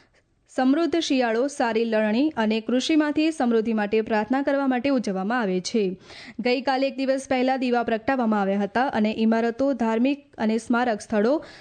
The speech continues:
અન્ય વ્યવસાયોને પ્રકાશિત કરવામાં આવ્યા હતા. લોસર ઉત્સવ નવ વર્ષ પછી નવ દિવસ સુધી ચાલુ રહે છે, જેમાં દેવતાઓને પ્રાર્થના, આઇબેક્સના માનમાં નૃત્ય ગીતો અને કૈલાશ પર્વતની યાત્રાનો સમાવેશ થાય છે.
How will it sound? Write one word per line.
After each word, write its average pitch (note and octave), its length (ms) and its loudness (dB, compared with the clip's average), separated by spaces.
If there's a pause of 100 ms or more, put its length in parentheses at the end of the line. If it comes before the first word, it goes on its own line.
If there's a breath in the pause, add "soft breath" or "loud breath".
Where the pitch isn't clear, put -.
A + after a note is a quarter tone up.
(360 loud breath)
અન્ય C4 280 2
વ્યવસાયોને C#4+ 600 0
પ્રકાશિત C4+ 600 0
કરવામાં B3 380 0
આવ્યા G3 160 0
હતા. G3 400 -4 (320 loud breath)
લોસર C4 380 0
ઉત્સવ D4+ 300 0
નવ C#4 240 0
વર્ષ C4 240 0
પછી C#4 300 0
નવ B3 220 2
દિવસ C4 280 0
સુધી A3 240 0
ચાલુ G#3 280 2
રહે A3 220 2
છે, D#4 180 0
જેમાં A3 360 0
દેવતાઓને G#3+ 560 0
પ્રાર્થના, G#3 520 0 (360 loud breath)
આઇબેક્સના C#4+ 680 0
માનમાં A#3+ 520 2
નૃત્ય C4 380 2
ગીતો C4+ 340 0
અને A3+ 260 0
કૈલાશ B3+ 480 0
પર્વતની C4 460 2
યાત્રાનો A3+ 460 0
સમાવેશ B3 500 0
થાય F#3+ 220 0
છે. G3+ 400 0